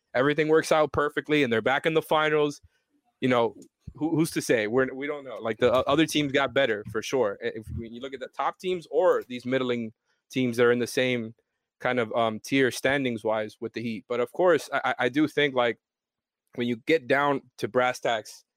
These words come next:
playoff wise, even if you're telling me Jimmy isn't full playoff, damn near Michael Jordan Jimmy, if you're saying it's ninety percent of that,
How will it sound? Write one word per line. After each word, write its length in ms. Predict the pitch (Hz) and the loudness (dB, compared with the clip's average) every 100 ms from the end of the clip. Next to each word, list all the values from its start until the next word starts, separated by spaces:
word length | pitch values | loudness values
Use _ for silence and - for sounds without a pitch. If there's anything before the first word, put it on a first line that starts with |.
| _ _ _ - | _ _ _ -2
playoff 360 | 143 139 117 - | 2 4 4 2
wise, 460 | 107 98 95 - - _ _ _ _ - | 0 0 -6 -14 -20 _ _ _ _ -8
even 300 | 180 208 208 | 0 2 2
if 140 | 196 | 2
you're 100 | 190 | 0
telling 380 | 170 156 165 165 | 2 2 4 2
me 80 | 156 | -2
Jimmy 400 | 120 139 143 135 | 0 0 0 0
isn't 380 | 135 135 127 - | 0 0 -2 -4
full 540 | - 160 151 151 147 | -2 2 4 6 4
playoff, 560 | - 143 143 139 127 - - _ _ _ - | 4 2 4 4 2 0 -12 _ _ _ 0
damn 200 | 135 143 | 2 4
near 180 | 147 139 | 2 2
Michael 320 | 139 135 131 | 0 0 0
Jordan 380 | 131 131 131 117 | 4 4 4 0
Jimmy, 380 | 120 127 151 123 | -2 -2 -4 -4
if 80 | |
you're 80 | 117 | -6
saying 240 | - 143 135 | -2 0 0
it's 160 | - - | -4 -10
ninety 360 | 123 131 135 139 | -4 -2 0 0
percent 380 | - 135 127 131 | -2 0 0 2
of 60 | |
that, 220 | 151 160 | 2 2